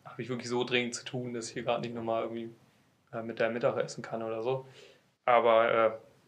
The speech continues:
ja, das muss man halt für den Moment immer entscheiden. Aber ich denke, w-, immer wenn ich da bin, freut sie sich eben und dadurch, weil immer diese Freude da ist und wir irgendwie auch, ähm, echt irgendwie coole Gespräche, kurze, coole Gespräche haben. Also auch gar nicht so auf diesem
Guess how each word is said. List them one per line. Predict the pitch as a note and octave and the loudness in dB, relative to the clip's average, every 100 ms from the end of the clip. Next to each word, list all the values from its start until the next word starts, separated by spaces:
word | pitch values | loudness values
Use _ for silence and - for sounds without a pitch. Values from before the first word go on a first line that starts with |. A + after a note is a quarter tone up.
| _ _ - | _ _ 6
ja, | G#2+ | 8
das | G#2+ G#2+ | 6 -2
muss | B2 B2 | -4 -2
man | A2+ | -2
halt | A2+ | -2
für | B2+ | -2
den | A#2 | -2
Moment | A#2 A#2 B2 | -2 -2 -2
immer | C3+ B2 | 2 0
entscheiden. | A#2 B2 A#2+ | 2 4 4
Aber | B2 | 2
ich | - | 2
denke, | C3+ C#3 C3+ C3 - - - | 2 4 4 4 -2 -16 -12
w-, | B2+ C3+ | -8 -6
immer | C3+ C3 | 4 6
wenn | B2+ D3 | 6 4
ich | D3 | 2
da | A2+ A#2+ | 6 6
bin, | B2+ A#2+ | 6 0
freut | - C3 | 2 2
sie | C#3+ | 2
sich | C3 B2+ | -4 -4
eben | C3+ B2+ A#2 | -2 -2 -2
und | A2+ | 0
dadurch, | A#2+ A#2 B2 A#2 - - _ - | 0 2 -2 -4 -16 -20 _ -2
weil | A#2 A2+ | 2 2
immer | B2 | 0
diese | A2+ | -4
Freude | A2+ - C3+ C#3+ A#2 | -4 4 6 6 4
da | A2+ A2+ | 6 6
ist | B2 - | 2 -4
und | B2 B2 | -8 -6
wir | A#2+ | -4
irgendwie | B2 A#2 - | -4 -4 -4
auch, | - - _ _ - | -6 -8 _ _ -4
ähm, | A#2 A2 A2 A2 A2 _ _ _ _ _ _ _ _ _ _ _ - | -2 -2 -4 -10 -14 _ _ _ _ _ _ _ _ _ _ _ -18
echt | - - - | -14 -12 -6
irgendwie | - A2 - | -6 -6 -10
coole | - C3+ A#2+ | -6 -4 -4
Gespräche, | A#2 - B2 D3+ B2 | -6 -4 -2 0 0
kurze, | - B2+ - A#2 | 0 -2 -2 -6
coole | C3 B2 | -4 -6
Gespräche | A#2 - C3 C#3+ C3 | -6 -4 -2 2 2
haben. | G#2+ G#2+ A#2 - _ | 2 0 -2 -14 _
Also | A#2+ A2 A2+ | -6 2 2
auch | A2+ | 6
gar | C#3 B2 | 8 8
nicht | B2+ | 8
so | C3 | 0
auf | - | -2
diesem | A#2+ A#2+ A2 | -6 -4 -6